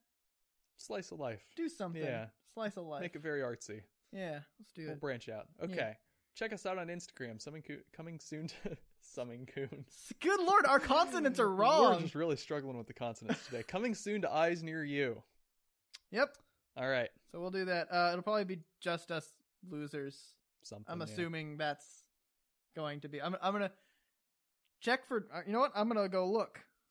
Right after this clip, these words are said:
Speaker 1: All right,
Speaker 2: and
Speaker 1: we're doing
Speaker 2: see.
Speaker 1: this right now.
Speaker 2: Well, okay, we can continue.
Speaker 1: <laughs>
Speaker 2: Uh, Matt, what have you been up to?
Speaker 1: Um, well,
Speaker 2: What Chubb? I messed it up. What Chubb been up to? Got it.
Speaker 1: <laughs> Uh,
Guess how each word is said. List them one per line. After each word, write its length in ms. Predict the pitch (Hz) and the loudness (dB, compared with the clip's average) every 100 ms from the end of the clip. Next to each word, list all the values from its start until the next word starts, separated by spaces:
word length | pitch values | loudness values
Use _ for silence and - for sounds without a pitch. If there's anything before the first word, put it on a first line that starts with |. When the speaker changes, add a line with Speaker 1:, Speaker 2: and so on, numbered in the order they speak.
| - | -2
Speaker 1:
All 80 | 135 | 2
right, 160 | 190 | 2
Speaker 2:
and 100 | 175 139 | 2 -2
Speaker 1:
we're 80 | |
doing 180 | 139 170 | 0 0
Speaker 2:
see. 60 | 185 | 0
Speaker 1:
this 180 | 123 127 | -4 -2
right 180 | 139 135 | -4 -2
now. 300 | 147 117 113 | -6 -6 -6
Speaker 2:
Well, 240 | 170 160 165 | -4 -2 -2
okay, 180 | 165 156 | -4 -4
we 100 | 170 | -4
can 200 | 165 147 | -6 -8
continue. 400 | 160 147 156 147 135 | -10 -8 -6 0 0
Speaker 1:
<laughs> 120 | 117 160 | 0 -2
Speaker 2:
Uh, 340 | 160 160 156 | 0 2 0
Matt, 200 | 180 240 | 0 0
what 100 | 202 | 0
have 80 | 214 | 0
you 40 | |
been 100 | 214 | 0
up 140 | 233 - | -2 -2
to? 140 | 294 285 254 214 175 - | -6 -6 -8 -10 -16 -2
Speaker 1:
Um, 280 | 147 170 220 _ _ _ 147 | 2 2 0 _ _ _ 2
well, 180 | 151 | 2
Speaker 2:
What 220 | 170 233 - | 6 4 6
Chubb? 180 | 262 202 | 4 6
I 140 | 269 | 4
messed 240 | 302 190 | 4 0
it 60 | 214 | 2
up. 180 | 254 156 | 2 2
What 220 | 214 233 | 0 0
Chubb 260 | - 302 220 | 4 4 4
been 160 | 185 | 2
up 160 | 175 - | 2 -2
to? 220 | 165 147 - - | -6 -6 -8 -10
Got 180 | 165 160 | -6 -6
it. 120 | - 349 | -6 -6
Speaker 1:
<laughs> 1300 | 285 202 - - - _ _ 262 - - - - - - 294 285 233 220 196 156 - | -6 -10 -18 -20 -20 _ _ -12 -10 -10 -10 -8 -10 -8 -8 -6 -4 -6 -8 -8 2
Uh, 280 | 151 160 | 4 4